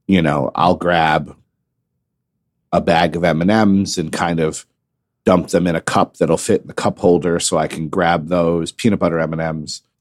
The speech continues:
Um, you know, I'll try to have some sort of, usually a banana,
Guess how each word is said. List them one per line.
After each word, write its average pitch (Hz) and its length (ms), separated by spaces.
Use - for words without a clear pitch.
Um, 85 640
you 87 120
know, 64 220
I'll 76 100
try 85 220
to 78 100
have 80 220
some 85 280
sort 82 300
of, 73 420
usually 85 400
a 82 80
banana, 107 640